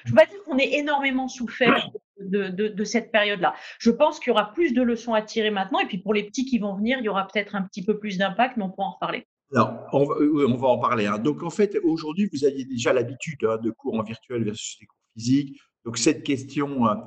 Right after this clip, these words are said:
Speaker 2: de présentiel, elle n'était, était, elle n'a pas été un sujet, euh, pour gérer, euh, ce confinement, euh, sur vos campus.
Speaker 1: Alors, je peux pas dire que ça s'est fait tout simple et que c'était un, une merveille, hein. Euh, mais malgré tout, euh,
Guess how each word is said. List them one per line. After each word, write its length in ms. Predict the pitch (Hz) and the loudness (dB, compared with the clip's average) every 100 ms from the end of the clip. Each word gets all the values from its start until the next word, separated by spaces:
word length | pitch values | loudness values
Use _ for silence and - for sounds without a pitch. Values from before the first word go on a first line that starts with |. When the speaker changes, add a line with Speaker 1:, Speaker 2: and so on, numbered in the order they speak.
| - - - | -16 -20 -2
Speaker 2:
de 80 | 117 | -2
présentiel, 840 | 120 143 131 123 - 151 151 110 98 117 | 6 6 6 -2 0 0 2 0 -2 0
elle 60 | |
n'était, 360 | 117 117 120 - | 0 2 -2 -2
était, 320 | 113 - 117 - - | -4 -2 -4 -4 -6
elle 100 | 113 | 0
n'a 100 | 113 | 0
pas 140 | 107 | 2
été 180 | 123 117 | -2 -2
un 120 | 107 | -6
sujet, 680 | 104 - 120 113 131 143 117 | -4 -2 -2 -2 0 2 2
euh, 60 | 104 | -2
pour 240 | - 95 | -8 -18
gérer, 400 | - 104 120 117 | -10 -2 0 0
euh, 40 | |
ce 140 | 98 104 | -2 -8
confinement, 720 | - 101 _ 101 113 120 107 | -16 -18 _ -6 -2 0 -2
euh, 240 | 98 95 95 _ _ _ _ _ _ | -4 -6 -12 _ _ _ _ _ _
sur 100 | 107 | -2
vos 120 | 101 | -2
campus. 160 | - 262 | 0 4
Speaker 1:
Alors, 180 | 262 - - - - | 4 4 -4 -18 -12
je 140 | - | 0
peux 140 | 285 254 | 4 6
pas 160 | 269 | 6
dire 220 | 254 311 | 4 0
que 80 | 302 | 0
ça 180 | 214 240 | -2 -2
s'est 180 | - 240 | -2 -4
fait 180 | 262 262 | -2 -2
tout 160 | 220 | -2
simple 400 | - 247 240 240 | 0 4 4 4
et 60 | 214 | -2
que 40 | |
c'était 300 | - 214 220 | -2 -4 2
un, 180 | 208 202 | 2 2
une 160 | 190 196 | 0 0
merveille, 520 | 208 208 311 208 180 | 0 4 6 4 2
hein. 140 | 262 - - - | -2 -2 -2 4
Euh, 140 | 220 | 4
mais 320 | 214 247 247 233 | 4 2 2 4
malgré 440 | 240 277 285 302 | 4 4 2 -4
tout, 400 | - 320 349 359 - | -2 2 2 4 4
euh, 160 | 240 | 4